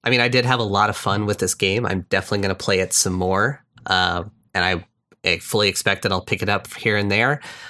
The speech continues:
But if you're looking for an action platformer, I'd say it's not even the best action platformer that's on the nes Classic. Still worth a, you know, giving it a shot, but I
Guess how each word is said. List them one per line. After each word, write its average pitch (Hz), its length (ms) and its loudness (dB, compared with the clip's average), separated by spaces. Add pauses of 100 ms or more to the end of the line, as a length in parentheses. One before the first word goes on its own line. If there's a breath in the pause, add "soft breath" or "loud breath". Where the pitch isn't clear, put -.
(300 loud breath)
But 139 300 2
if 139 160 -2
you're 143 120 4
looking 143 300 2
for 143 220 0
an 139 100 2
action 123 380 0
platformer, 131 640 2
I'd 110 220 0
say 113 400 2
it's - 380 0
not 104 520 0
even 107 320 0
the 107 80 0
best 104 280 -2
action 107 300 -2
platformer 104 540 -2
that's 101 180 -2
on 101 240 -2
the 98 80 0
nes 98 220 0
Classic. - 640 -2 (440 soft breath)
Still 160 380 0
worth 143 260 0
a, 113 380 2 (220)
you 117 100 2
know, 113 220 2 (180)
giving 123 220 4
it 120 100 4
a 113 80 2
shot, 151 640 2
but 139 100 2
I 135 280 2